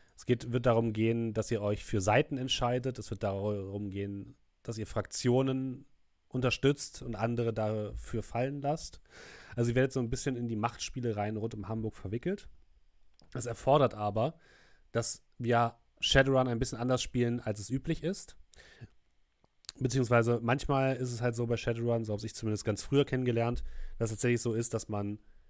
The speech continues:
man wird von einer anonymen Person, einem Johnson, einem sogenannten Johnson oder einem Schmidt, das ist die deutsche Variante eines Johnsons, also einem, äh, Vermittler angesprochen, kriegt einen Auftrag, man weiß eigentlich nicht ganz genau, für wen man den macht, weil der Auftraggeber natürlich, ähm, im Dunkeln bleibt,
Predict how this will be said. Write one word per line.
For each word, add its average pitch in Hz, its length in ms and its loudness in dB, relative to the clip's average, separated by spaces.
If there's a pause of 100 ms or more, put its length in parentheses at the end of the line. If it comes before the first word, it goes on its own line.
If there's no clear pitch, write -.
(160)
man 110 100 -2
wird 131 100 -4
von 147 120 4
einer 123 200 4
anonymen 143 380 4
Person, 117 480 4
einem 101 200 -2
Johnson, 156 600 0 (240)
einem - 140 -16
sogenannten 110 380 0
Johnson 107 320 -2
oder 98 140 -2
einem 92 220 -6
Schmidt, - 460 2
das 104 100 -10
ist 101 120 -12
die 95 60 -6
deutsche 104 240 -2
Variante 104 260 -2
eines 104 200 -4
Johnsons, 104 380 -8
also 95 140 -4
einem, 92 280 -6 (600)
äh, 101 200 0
Vermittler 131 500 4
angesprochen, 180 760 0 (220)
kriegt 135 240 2
einen 110 160 0
Auftrag, 151 580 0
man 123 120 -4
weiß 127 160 -2
eigentlich 127 240 -4
nicht 139 200 -4
ganz 131 240 -2
genau, 127 240 -2
für 110 220 0
wen 120 160 4
man 160 160 0
den 160 160 -2
macht, 180 300 -6
weil 101 80 -2
der 95 100 -4
Auftraggeber 101 400 -4
natürlich, 95 500 -6
ähm, 90 360 -6
im 92 220 -6
Dunkeln 127 320 -2
bleibt, 156 340 -4